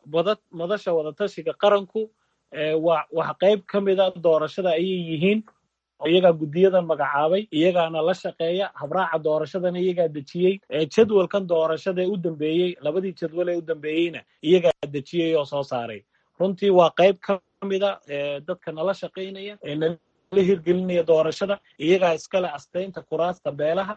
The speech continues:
Eh, jadwalkana mas-uuliyadda ugu ballaaran iyagay saaran tahay. Guddiyada doorashadu mar walba iyagay la shaqeeyaan. Waxaana ku dadaalaynaa inay hufnaanta la ilaaliyo, iyaguna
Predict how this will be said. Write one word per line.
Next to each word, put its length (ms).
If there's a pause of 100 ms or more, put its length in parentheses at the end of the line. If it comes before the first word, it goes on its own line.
Eh, 220
jadwalkana 800
mas-uuliyadda 560
ugu 160
ballaaran 440
iyagay 260
saaran 380
tahay. 180 (160)
Guddiyada 380
doorashadu 520
mar 160
walba 400 (160)
iyagay 320
la 100
shaqeeyaan. 640 (160)
Waxaana 380
ku 180
dadaalaynaa 720
inay 180
hufnaanta 880
la 120
ilaaliyo, 560 (640)
iyaguna 360